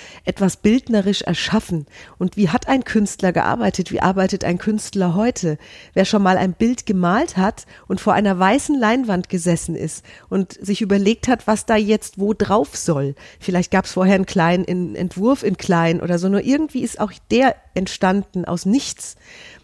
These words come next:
Oder es gibt eine Vorlage, ich setz mich irgendwo ins Grüne mit einer Staffelei und mal original einen Apfelbaum ab. Das hab ich mal getan im Kunstleistungsunterricht. Also dieses, dieses etwas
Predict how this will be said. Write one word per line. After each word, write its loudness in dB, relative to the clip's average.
Oder 2
es 0
gibt -10
eine -2
Vorlage, 2
ich -8
setz -4
mich -8
irgendwo -2
ins -4
Grüne 2
mit -2
einer 0
Staffelei 0
und 0
mal 0
original 2
einen -2
Apfelbaum -2
ab. -6
Das -6
hab -2
ich -10
mal 2
getan 2
im -2
Kunstleistungsunterricht. -2
Also 4
dieses, 0
dieses -2
etwas 0